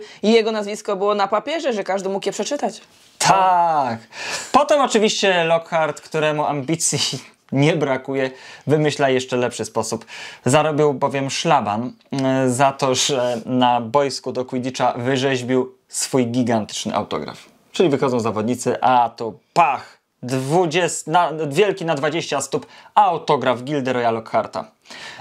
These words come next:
Speaker 2: I myślałby kto, że to już jest szczyt jego możliwości. Ale nie. Bo mamy jeszcze mroczny znak.
Speaker 1: <laughs> Tak.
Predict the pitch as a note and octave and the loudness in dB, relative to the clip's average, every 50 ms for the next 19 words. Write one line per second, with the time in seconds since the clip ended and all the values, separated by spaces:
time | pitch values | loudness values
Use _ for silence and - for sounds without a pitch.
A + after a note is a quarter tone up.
0 | - F#3+ F3 E3+ F3 F#3 G3+ - - F#3+ E3+ D#3 C#3+ D#3 D3 - - D#3+ D#3+ D#3 | 2 4 4 4 4 2 2 4 4 4 4 4 2 0 0 2 2 2 4 4
1 | D3+ C#3+ C#3+ C#3+ D#3+ D#3 C#3 - D3+ C3+ - - - - - D3+ - C3+ A#2+ A2+ | 2 -2 -4 -4 -4 -4 -2 -2 -4 -4 -4 -6 -6 -4 -2 -2 0 0 0 0
2 | A#2 A#2 A2+ G#2+ G#2+ G#2 G2+ G2+ G#2+ G2+ - - - - - A2+ - - _ _ | 0 0 0 -2 -2 -4 -4 -2 -2 -2 -2 -4 -4 -6 -8 -10 -14 -18 _ _
3 | _ _ _ _ _ _ _ - C3 B2 A2+ A2 G2+ B1+ A#1 - - - - _ | _ _ _ _ _ _ _ 2 2 2 2 0 -2 -2 -4 -4 -6 -10 -14 _
4 | _ _ _ _ - - - _ _ _ - _ _ B2 C3 B2+ B2+ B2 B2+ A#2 | _ _ _ _ -20 -20 -20 _ _ _ -20 _ _ 2 2 4 4 2 2 0
5 | - - A#2+ A2+ G#2+ - - A#2+ G#2+ G#2 - - - - - - - - _ _ | 0 0 0 0 0 0 -2 -2 -2 0 -2 -4 -4 -8 -14 -20 -20 -20 _ _
6 | _ - - G3 - - - - G#3 A3 - - - A3 | _ -6 -2 -2 -2 0 0 0 -2 -2 0 0 -2 -2